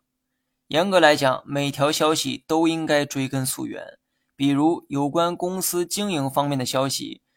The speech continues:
最权威的发布者就是该公司的公告。对于经济数据的发布者，你呢可以多关注国家统计局官网，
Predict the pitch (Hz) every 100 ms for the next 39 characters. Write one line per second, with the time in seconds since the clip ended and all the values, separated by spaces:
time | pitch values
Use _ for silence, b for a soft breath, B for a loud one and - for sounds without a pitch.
0 | _ - 208 170 - 143 160 196 175 -
1 | 147 143 147 131 131 - 180 135 131 127
2 | 143 139 135 147 139 139 127 - 135 135
3 | 127 - _ _ _ _ _ 165 190 196
4 | 208 220 214 170 - 151 139 131 139 131
5 | 139 131 - - 127 131 139 156 147 143
6 | 156 147 151 135 - - 127 139 143 143
7 | - 127 131 143 131 127 139 135 127 104